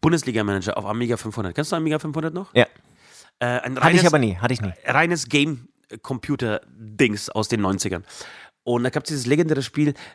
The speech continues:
Speaker 1: äh, Bundesliga-Manager, was wirklich mein Vater und meine ganze komplette Familie Tag und Nacht gezockt haben. Also es gab wirklich Wochenenden, da ist am, ist mein Onkel mit seinem, ähm, Sohn, also mit meinem Cousin gekommen, wir haben uns am Freitag hingesetzt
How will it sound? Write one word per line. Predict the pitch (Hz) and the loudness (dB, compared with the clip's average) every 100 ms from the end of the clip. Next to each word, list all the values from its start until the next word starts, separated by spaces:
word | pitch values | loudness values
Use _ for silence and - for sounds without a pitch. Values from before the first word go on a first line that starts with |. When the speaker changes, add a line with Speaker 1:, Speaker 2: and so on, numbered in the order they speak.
| - | -4
Speaker 1:
äh, | 113 107 104 | -2 0 0
Bundesliga-Manager, | 104 160 165 143 123 117 117 110 | 2 4 4 2 2 2 0 0
was | 110 131 | -2 -2
wirklich | 127 127 113 | -2 -4 -4
mein | 110 | -6
Vater | - - 165 156 - - | -6 -4 -2 0 -2 -6
und | 117 110 - | -8 -8 -6
meine | 113 113 | -4 -2
ganze | 120 110 123 | -4 -4 -6
komplette | 135 131 | -2 -2
Familie | - 113 123 175 151 135 143 - - _ | -2 -2 0 0 2 0 -2 -12 -20 _
Tag | - 151 - | -2 -2 0
und | 143 | 0
Nacht | 127 123 | 0 0
gezockt | 113 - 120 - | -4 -4 -6 -6
haben. | 92 85 _ _ _ _ _ - | -16 -16 _ _ _ _ _ -10
Also | 110 | 0
es | |
gab | 147 135 | 0 2
wirklich | 208 196 123 | 2 2 4
Wochenenden, | 180 135 127 143 175 170 | 2 2 0 -2 -4 -2
da | 135 | -2
ist | 135 | 0
am, | 135 123 - 85 | -4 -4 -10 -16
ist | - 123 | -12 -2
mein | 123 120 | -2 -2
Onkel | - 190 220 202 | 2 2 2 0
mit | 165 | 0
seinem, | 131 123 98 | 0 -2 0
ähm, | 120 117 113 - | 0 0 -2 -4
Sohn, | 123 196 220 | 0 2 2
also | 123 | 0
mit | 117 | -2
meinem | 113 | -2
Cousin | 120 147 | -2 -2
gekommen, | 180 143 180 | -2 -2 -2
wir | 170 | 0
haben | 139 | -2
uns | 127 | -4
am | 117 | -4
Freitag | 156 175 165 | -2 0 -2
hingesetzt | 180 208 156 202 - | -2 0 2 0 -2